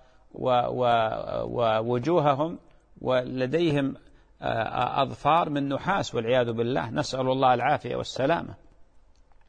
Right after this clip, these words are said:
لهذا الغيبة هي فاكهة المجالس، وللأسف الشديد أغلب المجالس الآن مجالس غيبة، فلان طويل وفلان قصير وفلان أسود وفلان أحمر وفلان غبي، فلان كذا،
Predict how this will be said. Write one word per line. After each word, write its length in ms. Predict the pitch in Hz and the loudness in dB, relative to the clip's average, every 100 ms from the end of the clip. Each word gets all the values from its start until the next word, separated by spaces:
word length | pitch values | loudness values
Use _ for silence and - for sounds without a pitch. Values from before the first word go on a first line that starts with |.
| - - - - - - | -20 -20 -20 -20 -20 -6
لهذا 360 | 120 151 151 | -2 0 2
الغيبة 420 | 123 123 160 123 117 | 2 2 0 2 0
هي 320 | - 139 156 | 0 -2 0
فاكهة 420 | 175 190 170 143 147 | 0 0 0 -2 0
المجالس، 640 | 131 131 143 175 135 104 | 0 0 0 0 0 -2
وللأسف 520 | 127 123 - 147 123 | -2 0 -2 -4 -4
الشديد 500 | 123 - 127 165 147 - - - - | -6 -2 0 0 -2 -6 -20 -20 -4
أغلب 400 | - 220 196 160 | 2 2 2 2
المجالس 640 | 147 139 143 139 120 117 - | 0 0 0 2 2 0 -2
الآن 340 | 104 101 107 | -2 -2 -4
مجالس 380 | 143 202 220 180 | -4 -2 -2 -2
غيبة، 320 | 196 196 151 131 - - - - | -2 -2 -4 -10 -18 -20 -20 -16
فلان 340 | - 165 165 147 | -8 2 4 4
طويل 460 | 139 135 139 123 | 2 -2 -2 -4
وفلان 300 | 123 113 120 | -4 -2 -2
قصير 500 | 123 123 120 123 120 | 0 -4 -2 -2 -2
وفلان 320 | 113 - 110 123 | -4 -2 0 0
أسود 420 | 127 - 120 120 | -4 -2 -2 -2
وفلان 320 | - 107 120 | -4 -2 -2
أحمر 420 | - - 123 127 | -4 -4 -4 -2
وفلان 300 | 120 - 110 | -2 -2 -2
غبي، 380 | 117 127 127 127 | 0 0 0 -6
فلان 260 | - 113 113 | -4 -4 -4
كذا، 400 | - 131 127 | -2 2 2